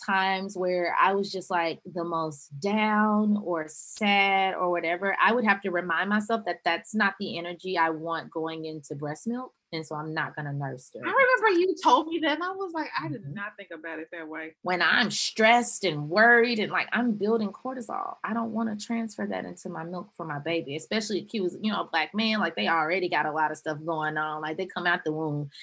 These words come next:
Speaker 1: <laughs> you know, battling some things. And so I, I just, like,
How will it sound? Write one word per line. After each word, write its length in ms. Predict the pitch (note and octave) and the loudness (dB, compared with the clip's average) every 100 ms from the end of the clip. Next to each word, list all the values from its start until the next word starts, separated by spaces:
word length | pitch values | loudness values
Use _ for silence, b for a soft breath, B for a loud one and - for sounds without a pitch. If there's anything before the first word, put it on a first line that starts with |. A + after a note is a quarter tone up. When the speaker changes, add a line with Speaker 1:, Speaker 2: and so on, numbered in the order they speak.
| B | B
Speaker 1:
<laughs> 640 | D4 C#4 D#4 - - - - | 6 10 8 8 -2 -4 4
you 120 | A#3 | 8
know, 180 | F#3+ F3+ | 10 8
battling 600 | D#3+ G3 F#3 F#3 F3+ F3+ | 10 10 10 10 6 6
some 260 | - F#3 F3+ | -2 -2 2
things. 380 | F3 E3 D#3+ | 4 4 -2
And 180 | E3 E3 | -8 -2
so 80 | F#3 | 4
I, 220 | E3 C3+ - | 6 6 8
I 140 | F3+ | 6
just, 200 | F3+ F3 | 4 2
like, 180 | E3+ | 2